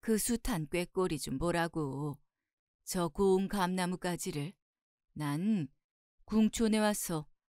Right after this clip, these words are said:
정말 자연이란 얼마나 아름다운 것인가를 알았네.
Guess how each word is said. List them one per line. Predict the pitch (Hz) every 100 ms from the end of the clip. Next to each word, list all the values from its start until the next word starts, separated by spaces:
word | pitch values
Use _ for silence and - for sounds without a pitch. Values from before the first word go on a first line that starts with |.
| _
정말 | - 156 143 139 135 123 113 - -
자연이란 | 180 156 165 160 160 147 139
얼마나 | 143 156 180 180 156 147
아름다운 | 170 170 170 165 165
것인가를 | 170 - 151 147 135
알았네. | 151 156 170 170 156